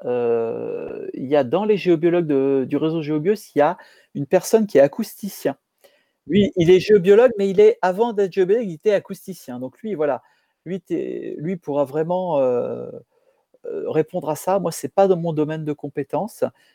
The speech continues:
Maintenant, ce que je suis certain, c'est que le bruit est, est impactant sur la santé. C'est-à-dire que si vous êtes sur le bord d'une ligne de, de train, euh, les personnes ont beau dire, « Ouais, mais au bout d'un moment, on l'entend plus »,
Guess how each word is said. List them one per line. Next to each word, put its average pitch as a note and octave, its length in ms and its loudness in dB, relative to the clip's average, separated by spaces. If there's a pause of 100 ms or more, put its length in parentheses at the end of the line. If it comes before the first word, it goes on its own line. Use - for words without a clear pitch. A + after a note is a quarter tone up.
(140)
Maintenant, F#3 600 0 (280)
ce - 100 -20
que C#3 100 -6
je - 40 -10
suis - 160 -14
certain, D3+ 600 -8 (160)
c'est - 260 -12
que B2 380 -6
le C3+ 180 -2
bruit C#3+ 340 0 (760)
est, B2 720 -2
est - 180 -2
impactant E3+ 480 0
sur D3 180 -2
la C3 80 2
santé. C#3+ 400 -4
C'est-à-dire B2 200 2
que - 40 -18
si C#3+ 80 -6
vous C#3 100 -2
êtes E3 80 -2
sur C#3 140 -2
le B2+ 60 -4
bord D3+ 140 4
d'une C3 180 -2
ligne D#3 200 -4
de, A#2+ 460 -2
de A#2 80 -4
train, G#3 320 -8 (800)
euh, A#2 300 4
les D#3 120 6
personnes F#3 340 4
ont E3 80 2
beau D3+ 160 0
dire, « F3 360 2
Ouais, E3+ 220 6
mais E3+ 80 2
au D3+ 100 4
bout F3 180 -2
d'un F3+ 140 2
moment, F3 320 0
on F3 40 0
l'entend D3+ 360 -2
plus », G#3+ 320 -6